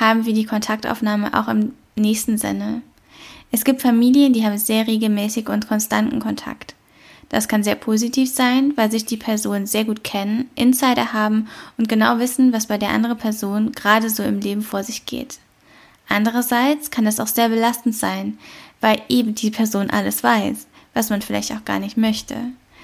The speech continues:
Und andererseits kann es auch so sein, dass diese Insider alte Wunden aufreißen, die man gar nicht zu Weihnachten zutage bringen möchte.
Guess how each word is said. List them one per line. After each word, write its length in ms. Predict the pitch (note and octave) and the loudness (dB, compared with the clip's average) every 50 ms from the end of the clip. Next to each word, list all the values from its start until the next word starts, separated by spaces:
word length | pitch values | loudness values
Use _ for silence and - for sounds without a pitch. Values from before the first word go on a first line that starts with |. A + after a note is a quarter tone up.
| - - - - _ - - | -20 -20 -20 -20 _ -8 0
Und 560 | - G#3+ G#3+ G#3+ A3 B3 D4+ F#4 F4+ - - _ _ - - - | 2 4 4 6 6 4 4 2 -2 -8 -14 _ _ -12 -4 -2
andererseits 800 | G3+ G3+ G3+ G#3 G#3+ A3+ A3+ A3+ - A#3+ A#3+ B3+ D4 D4 - - | 0 0 0 0 0 -2 -2 -2 0 0 0 0 -2 -2 -4 -4
kann 160 | - A#3 G#3 | -2 0 0
es 220 | G#3 G#3+ - - | 0 0 -2 -2
auch 200 | - G3+ G3 G3+ | -2 -2 -2 -2
so 140 | - - A3 | -2 -2 -2
sein, 420 | G#3+ - G#3+ G#3 G#3+ A3+ B3+ D#4 - - - - - - - _ _ | -2 0 -2 -2 0 0 0 -2 -2 -6 -16 -20 -20 -20 -20 _ _
dass 180 | - A3+ A3 G#3+ | 0 2 2 2
diese 240 | - A3 G#3 G#3+ | 0 -2 -2 0
Insider 880 | - - C#4+ F4 F#4+ - - - G#3 G3 G3 G3 G#3 G#3 G#3+ A3+ B3 C4 - - - - _ | 2 2 2 2 2 0 -4 -4 -2 -2 -2 0 0 0 0 0 0 -2 -4 -8 -20 -10 _
alte 300 | - G3 A#3 A3+ B3 A3+ | -2 -2 0 0 0 0
Wunden 360 | G#3+ A3+ B3 B3+ B3+ B3 A3 | 2 4 4 4 4 2 0
aufreißen, 800 | G3 - - G3 - - - F#3+ F#3+ F#3+ G#3 - - G#3+ G#3+ A3 G#3+ | -2 -2 -2 -4 -4 -6 -8 -6 -6 -6 -6 -6 -4 -4 -4 -4 -2
die 80 | - G#3+ | -2 0
man 160 | G3+ G3+ G3 | 0 0 2
gar 160 | G#3 G3+ G#3 | 2 4 4
nicht 200 | A3 A3+ A3 - | 4 2 0 -2
zu 80 | - A3 | -2 0
Weihnachten 600 | G3+ G3 G3 G3+ G#3+ G#3+ - - G#3+ G#3 G#3+ - - - | 2 2 2 2 0 -2 0 0 0 0 0 -2 -4 -8
zutage 460 | - - - A3 G#3+ - G3 G3 G#3 | -8 -4 -4 -2 -2 -2 -4 -4 -4
bringen 380 | G#3+ - - G#3+ G#3+ - - A#3 | -4 -4 -2 0 2 2 2 0
möchte. 420 | - G#3+ - - - B3 B3 B3 | -2 -6 -6 -6 -4 -4 -4 -6